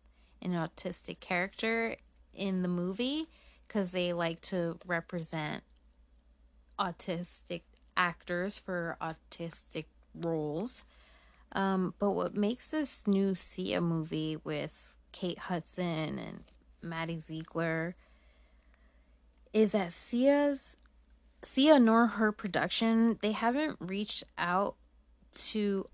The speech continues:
Autism Speaks to represent the casting for actors in the film. Or, um,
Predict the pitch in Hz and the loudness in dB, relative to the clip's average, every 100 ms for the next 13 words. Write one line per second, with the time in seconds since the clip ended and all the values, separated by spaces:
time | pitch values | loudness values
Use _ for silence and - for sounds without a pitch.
0 | - 180 175 - 202 196 180 - 190 196 | -2 0 0 0 -2 0 -2 -2 -6 -6
1 | - - 190 175 170 180 165 156 180 214 | -6 -8 -4 -2 -2 -4 -4 -4 -4 -6
2 | 226 - 226 240 - 247 247 233 247 - | -12 -6 -2 -2 -2 0 0 0 -4 -2
3 | 226 247 - 247 240 247 247 - 240 240 | -2 -4 -2 -2 0 0 0 -2 -2 0
4 | 247 247 - _ _ _ _ _ _ _ | 0 -2 -6 _ _ _ _ _ _ _
5 | - _ - _ - 214 196 185 170 151 | -20 _ -20 _ -6 0 2 4 4 2
6 | - 165 156 - - | -2 -2 -4 -8 -12